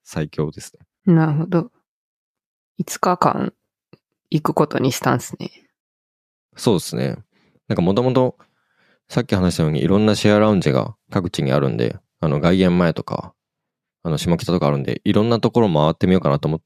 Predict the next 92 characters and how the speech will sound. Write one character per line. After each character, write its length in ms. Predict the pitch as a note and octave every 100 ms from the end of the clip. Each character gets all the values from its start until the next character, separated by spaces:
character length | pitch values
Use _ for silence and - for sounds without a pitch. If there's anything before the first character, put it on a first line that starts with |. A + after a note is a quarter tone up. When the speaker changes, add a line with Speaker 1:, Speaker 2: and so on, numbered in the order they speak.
| _
Speaker 1:
た 100 | -
ん 20 |
で 20 |
す 80 | -
け 60 |
ど、 60 | B1
シ 120 | -
ェ 80 | -
ア 60 | C#2+
ラ 80 | C2+
ウ 60 |
ン 60 | A1
ジ 100 | -
を。 100 | - - _ _ _ _ _ _ _
で、 80 | G2
こ 140 | A#2
れ、 200 | C#3 C3 - _ _ _ _
丸 200 | G2+ E3+
の 80 | G#3+
内 140 | F3+
が 60 | D#2
一 140 | -
番 160 | G2+ F#2
高 220 | F#2 E2+
く 80 | -
て 260 | D2+ - - _
五 120 | F#2
千 140 | F2
五 80 | F2
百 160 | E2 F#2
円 100 | C2
な 80 | -
ん 100 | - -
で 140 | D2+
す 80 | D2
け 80 | -
ど、 220 | D2 -
他 200 | - -
の 60 | C#3
と 40 |
こ 80 | D3+
だ 140 | A2+ -
と、 320 | B1+ - - _
ま 60 | F#2+
あ、 20 |
四 160 | F2
千 200 | F2 F#2+
円 140 | F2+ F2
と 100 | F2
か、 220 | - - _ _ _ _ _ _ -
三 240 | F#2 F#2
千 220 | F#2 F#2
円、 220 | F#2 F#2
五 120 | C#2+ F#2
百 160 | E2+
円 80 | E2+
と 80 | C2
か 180 | - -
の 140 | - E2+
と 80 | -
こ 80 |
も 100 | D2
あ 60 | B1
る 80 | D2
ん 40 |
で 60 | -
す 140 | -
よ。 120 | - _ _ _ _ _
い 60 | G2
ろ 60 |
ん 60 | G#2+
な 40 |
と 80 | -
こ 80 | A2+
行 100 | E2
こ 100 | G2+
う 20 |
か 100 | F2
な 80 | D#2
と 80 | D#2
思 80 | E2
っ 40 |
た 120 | -
ん 40 | C#2
で 40 |
す 60 | -
け 80 |
ど、 200 | D2+ - - _ - - _ _ _
ち 40 | -
ょ 20 |
っ 20 |
と 120 | G2+